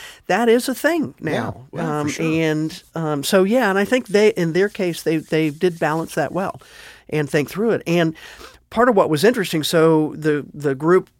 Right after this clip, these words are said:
Speaker 1: took to-, a tour of the building, and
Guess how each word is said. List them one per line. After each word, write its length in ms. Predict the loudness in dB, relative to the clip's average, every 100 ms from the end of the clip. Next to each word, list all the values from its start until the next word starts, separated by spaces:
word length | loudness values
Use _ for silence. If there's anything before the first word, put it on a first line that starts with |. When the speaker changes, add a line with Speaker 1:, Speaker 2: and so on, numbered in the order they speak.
| _
Speaker 1:
took 260 | 0 0 0
to-, 220 | 0 0 0
a 100 | -2
tour 340 | 2 4 4
of 40 |
the 80 | 2
building, 460 | 2 2 2 -2 -4 -10 -20 -20 -20 _
and 640 | -2 2 2 2 0 -2